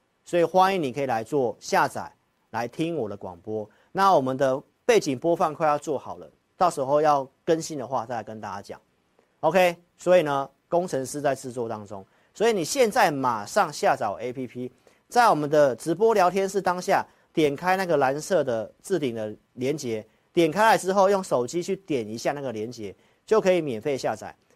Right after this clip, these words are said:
没有跟上直播的，来，你点一下影片的标题，下面也有这个连结，点选就可以下载我的A P P。下载跟注册是不用钱的。那如何注册？我这一集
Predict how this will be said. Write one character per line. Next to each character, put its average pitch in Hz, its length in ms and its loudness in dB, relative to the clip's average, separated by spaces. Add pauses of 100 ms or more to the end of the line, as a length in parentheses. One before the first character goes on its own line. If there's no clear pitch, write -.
没 208 120 0
有 240 120 6
跟 226 160 4
上 220 160 2
直 180 140 -2
播 185 200 2
的， 165 140 4
来， 131 140 0
你 131 180 -8 (140)
点 135 200 0
一 156 80 -6
下 180 300 2 (200)
影 123 180 -6
片 175 280 -2 (120)
的 131 100 -2
标 196 240 4
题， 120 260 -6 (360)
下 202 180 4
面 190 180 0
也 147 100 -2
有 135 180 2
这 139 160 -4
个 120 200 -2 (280)
连 127 240 -4
结， 104 300 -8
点 160 280 0
选 139 300 -2 (320)
就 170 160 0
可 160 100 -2
以 120 80 -2
下 156 300 0
载 113 160 -4
我 101 100 -8
的 110 80 -12
A 131 140 -4
P 131 100 -6
P。 131 220 -6 (340)
下 277 260 2
载 175 140 2
跟 202 160 0
注 202 160 0
册 190 120 0
是 185 120 -4
不 143 100 -4
用 143 160 0
钱 110 220 -6
的。 95 160 -12
那 175 140 -4
如 175 240 0
何 180 180 4
注 170 260 -4
册？ 175 280 0 (300)
我 131 180 0
这 220 240 2
一 240 40 2
集 151 220 -4